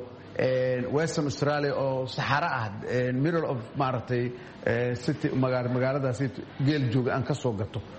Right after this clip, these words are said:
oo maaragtay lagu keenayo. Marka wuxuu noqday, ah, shay, arrin cusub. Ee, businesska geelina hadda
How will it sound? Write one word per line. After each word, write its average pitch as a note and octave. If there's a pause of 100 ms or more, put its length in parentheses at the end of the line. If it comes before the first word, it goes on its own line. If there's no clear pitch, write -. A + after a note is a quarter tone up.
(440)
oo C3+
maaragtay B2+
lagu B2+
keenayo. B2
Marka D#3 (380)
wuxuu D3+
noqday, D#3 (240)
ah, C3+
shay, D3+
arrin D3+
cusub. D3+ (520)
Ee, C#3+ (120)
businesska D#3+
geelina D3+
hadda C#3